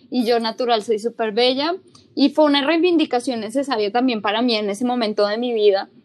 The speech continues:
en el que estaba reconociendo, pues, cosas de mi negritud, ¿sí?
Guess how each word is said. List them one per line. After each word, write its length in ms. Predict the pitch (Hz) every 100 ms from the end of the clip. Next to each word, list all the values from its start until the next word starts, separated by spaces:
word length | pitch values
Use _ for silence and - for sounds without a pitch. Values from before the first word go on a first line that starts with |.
| _ _ _ _ _ -
en 120 | 262
el 120 | 254
que 60 | 214
estaba 300 | 214 220 202
reconociendo, 800 | 233 240 269 247 233 208 208 202
pues, 320 | 226 233 - - _ _
cosas 340 | 240 220 214 202
de 140 | 220
mi 100 | 240
negritud, 720 | 247 226 190 180 226 392 247 - _ _ _ _
¿sí? 320 | - 320 294